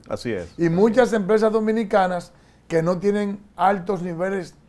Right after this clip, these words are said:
Speaker 2: de productividad y de competitividad para colocar sus productos en mercados internacionales, que no pueden aprovechar, por ejemplo, el acuerdo del derek cafta ni el acuerdo, el epa que tenemos con la Unión Europea,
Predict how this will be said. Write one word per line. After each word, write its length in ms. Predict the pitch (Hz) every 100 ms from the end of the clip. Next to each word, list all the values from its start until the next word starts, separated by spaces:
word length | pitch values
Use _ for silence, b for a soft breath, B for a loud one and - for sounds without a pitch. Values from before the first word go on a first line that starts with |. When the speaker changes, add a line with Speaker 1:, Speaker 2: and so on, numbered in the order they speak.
| b b b b b b _ _ _
Speaker 2:
de 260 | 143 165 156
productividad 920 | 147 160 151 139 165 143 151 180 175
y 80 |
de 240 | 160 151 147
competitividad 840 | 147 147 147 143 135 147 139 165
para 200 | 156 139
colocar 580 | 120 139 120 139 165 170 b b b b
sus 420 | - - - 254
productos 760 | 208 233 208 214 143 180 170 -
en 140 | 170 165
mercados 520 | 151 123 170 180 -
internacionales, 880 | 165 170 165 165 156 160 147 135 - B B
que 100 | 147
no 140 | 143 143
pueden 260 | 156 175
aprovechar, 640 | 170 165 160 147 143 156
por 160 | 143 139
ejemplo, 500 | 147 143 156 147 - b b b b
el 160 | 139 143
acuerdo 380 | 139 143 151
del 200 | 151 147
derek 300 | 131 156 147
cafta 460 | 147 170 160 - 135
ni 180 | 139 139
el 80 | 131
acuerdo, 560 | 113 135 151 156 131 b b b b
el 220 | - 156 160
epa 280 | 175 160
que 120 | 143 135
tenemos 360 | 139 151 165
con 280 | 143 151 143
la 60 | 139
Unión 160 | 143
Europea, 580 | 156 160 147 151 143 135